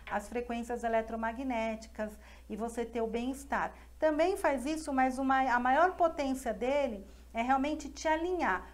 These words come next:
porque ele tem uma tecnologia que ele interage com o seu D N A e você se reconecta com você mesmo. É só isso, ela começa a apagar um pouco dessas intervenções da Matrix, que são subliminares.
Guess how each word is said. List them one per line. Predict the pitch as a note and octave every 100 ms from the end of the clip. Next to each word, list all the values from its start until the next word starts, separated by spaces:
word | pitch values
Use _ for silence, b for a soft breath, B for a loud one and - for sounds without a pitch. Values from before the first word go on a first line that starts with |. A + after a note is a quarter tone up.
| B
porque | F#4+ -
ele | F#4
tem | F#4 D#4+
uma | C#4+ C#4
tecnologia | C#4 B3+ B3+ A#3+ A#3+ A#3 G#3 A#3 C4 C#4+ C#4+ - -
que | C4
ele | C4
interage | C4 C#4 C4 C4+ D4+ -
com | B3
o | A#3
seu | A#3+
D | A3+ A3+
N | A#3 A#3+
A | A3 A3+ B3+ B B
e | A#3
você | A3+ C#4 C#4+
se | C#4 B3+
reconecta | D4+ D#4+ E4 C#4 C4+ C#4 D4
com | C#4+ D#4 D4+
você | D#4+ D#4 A4+
mesmo. | A4 C4 G3 F#3 E3+ - b b b
É | A#3+
só | B3+ F#4
isso, | E4 D#4
ela | B3+ A#3+ C4+
começa | D4 D#4 D#4
a |
apagar | D#4+ E4 D#4 D#4
um | E4
pouco | D#4+ D4+ D4+ D4+
dessas | B3+ C#4+ C#4 C#4 C4+
intervenções | E4 D#4+ C4+ C#4 C#4 C#4+ C#4 C4
da | C#4
Matrix, | C#4 C#4+ C#4+ C#4 C4+ -
que | - C4+
são | C4 C#4+ C4+ C#4+
subliminares. | C#4 C4 C#4+ D4+ D4 A#3 G3+ F3+